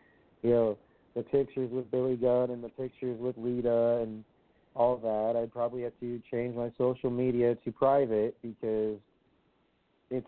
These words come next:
very difficult to, to say you do, you wouldn't wanna be a part of W W E. That's a lie. When all of us know that that's the dream, that's the big, you know, chiz of where you wanna be, how you wanna be, where you want exist,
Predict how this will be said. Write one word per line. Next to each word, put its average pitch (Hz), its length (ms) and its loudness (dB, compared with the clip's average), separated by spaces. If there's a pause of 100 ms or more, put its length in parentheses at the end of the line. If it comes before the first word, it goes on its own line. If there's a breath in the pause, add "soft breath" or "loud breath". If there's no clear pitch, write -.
very 151 260 2
difficult 135 760 -4 (960)
to, 123 720 0 (440)
to 127 200 -4
say 120 200 4
you 117 180 -2
do, 120 260 -2
you 123 180 -2
wouldn't 131 280 0
wanna 113 200 -4
be 107 140 -6
a - 20 -10
part 110 260 0
of 107 140 -10
W 104 180 -4
W 104 260 -8
E. 101 80 -8
That's - 220 -4
a 107 40 -4
lie. 104 440 2 (640)
When 117 140 0
all 120 200 6
of 117 100 -4
us 117 120 -8
know 117 220 -4
that 110 180 -6
that's 110 180 -2 (100)
the 104 60 -12
dream, 104 440 -12
that's 107 220 0 (120)
the 104 60 -6
big, 104 380 0 (140)
you 113 120 -6
know, 98 160 0 (120)
chiz 110 240 2 (120)
of 92 280 -4 (640)
where 113 200 0
you 113 80 2
wanna 107 220 2
be, 107 200 4
how 107 220 4
you 104 180 -2
wanna 101 160 -10
be, 98 400 -10 (500)
where 110 220 0
you 110 240 -4
want 113 240 -8
exist, 107 540 0